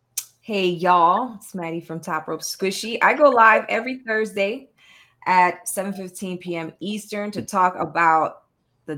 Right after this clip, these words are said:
Dynamite show the night before. Although this week, there is no show. I don't know when this is gonna launch, but if Thanksgiving week, there will be no live show. And on, uh, Saturdays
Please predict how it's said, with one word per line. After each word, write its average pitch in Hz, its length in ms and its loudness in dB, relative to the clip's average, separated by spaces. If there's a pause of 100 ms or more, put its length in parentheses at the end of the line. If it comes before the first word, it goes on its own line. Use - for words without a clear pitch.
(140)
Dynamite 180 640 -2
show 185 460 0
the 165 120 -8
night 165 340 -6
before. 294 720 0
Although 180 280 0
this 233 260 0
week, 330 400 -4 (160)
there 175 160 -6
is 165 160 -8
no 165 160 -10
show. 156 480 -8
I - 80 -12
don't 165 100 -6
know 165 120 -4
when 160 120 -4
this 160 160 -10
is 151 100 -14
gonna 156 200 -6
launch, 151 360 -2
but 143 100 -8
if 135 260 -12 (480)
Thanksgiving 196 720 0
week, 175 240 -4
there 160 120 -2
will 160 120 -4
be 151 160 -8
no 147 180 -6
live 139 220 -8
show. 143 220 -8
And 160 340 -8
on, 156 500 -2
uh, 160 140 -10
Saturdays 156 800 -6